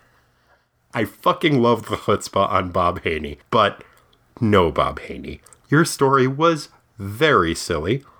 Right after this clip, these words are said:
There's a scene where Robin points at a chalkboard that says, "Hello, my name is John Gnark. I work at Jupiter Labs." I've seen The Wild Child. There's not a scene like that in that.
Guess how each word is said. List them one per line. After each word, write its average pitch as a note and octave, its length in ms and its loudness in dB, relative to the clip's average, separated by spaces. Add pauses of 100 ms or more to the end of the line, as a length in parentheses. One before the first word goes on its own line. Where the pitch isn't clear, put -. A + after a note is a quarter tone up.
(160)
There's A3+ 260 0
a G#3 60 0
scene G#3 420 0 (320)
where G3 180 4
Robin E3 440 0
points E3 360 -2
at D#3 100 0
a D3+ 80 4
chalkboard B2 640 0 (100)
that D3 200 0
says, C3+ 360 2 (240)
"Hello, D3 460 0
my C3 220 0
name B2+ 260 2
is A#2+ 120 0
John A2+ 340 0
Gnark. G#2+ 560 -2
I A#2 100 0
work G#2 320 -2
at G2+ 140 -4
Jupiter F2 400 -4
Labs." E2+ 480 -4 (200)
I've C#3 160 -4
seen A#2 220 0
The G2+ 80 0
Wild F#2 300 0
Child. F#2+ 400 0 (240)
There's G2 240 0
not E2+ 180 2
a D#2+ 60 -2
scene E2 240 -4
like D#2+ 220 -6
that E2 200 -2
in E2 160 -4
that. E2+ 260 -6